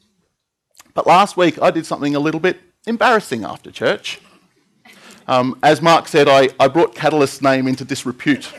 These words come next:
<laughs> Um, um, there would have, uh, there was only about ten people here, fortunately. Uh, most people had gone.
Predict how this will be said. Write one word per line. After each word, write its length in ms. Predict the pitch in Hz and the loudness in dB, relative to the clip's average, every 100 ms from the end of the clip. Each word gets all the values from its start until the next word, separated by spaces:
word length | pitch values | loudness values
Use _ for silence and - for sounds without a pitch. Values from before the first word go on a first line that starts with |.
| - | -18
<laughs> 840 | 330 - 349 320 - - - - - | -16 -10 -10 -8 -12 -14 -16 -12 0
Um, 380 | 123 127 120 - - - - - _ _ - _ _ _ 349 165 - - - _ | 2 2 -2 -8 -14 -20 -20 -20 _ _ -20 _ _ _ -20 -20 -20 -20 -20 _
um, 300 | - 180 - _ _ _ _ | 2 2 0 _ _ _ _
there 180 | 196 202 | 4 6
would 100 | 254 | 6
have, 80 | 220 | 6
uh, 120 | 208 | 6
there 100 | 202 | 6
was 100 | 214 | 6
only 140 | 254 | 6
about 220 | 247 202 - | 6 4 2
ten 160 | 190 | 0
people 240 | 185 165 139 | 0 -2 0
here, 140 | 151 | -2
fortunately. 580 | - 120 - 120 123 202 214 - - | 0 -4 -2 -2 -2 -2 -8 -20 -6
Uh, 200 | 113 127 | 0 2
most 240 | 151 185 | 2 2
people 240 | - 180 156 | 0 -2 -2
had 120 | 131 | -2
gone. 340 | 113 104 139 | -2 -2 -2